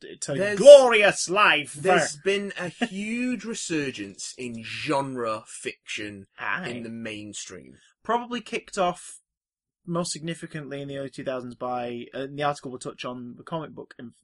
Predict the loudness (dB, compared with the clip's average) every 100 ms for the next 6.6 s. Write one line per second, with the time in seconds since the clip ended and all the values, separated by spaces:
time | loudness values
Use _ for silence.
0 | -14 -10 -10 -12 -18 -14 -14 -14 -12 -8
1 | -4 -4 -4 -8 -10 -12 -14 -14 -12 -12
2 | -10 -12 -14 -10 -8 -8 -8 -10 -10 -14
3 | _ 2 2 2 0 -4 -4 -2 4 6
4 | 6 6 4 6 6 4 0 -2 -4 -6
5 | -6 -12 -12 -12 -14 -20 -20 _ -8 -4
6 | -2 0 0 2 4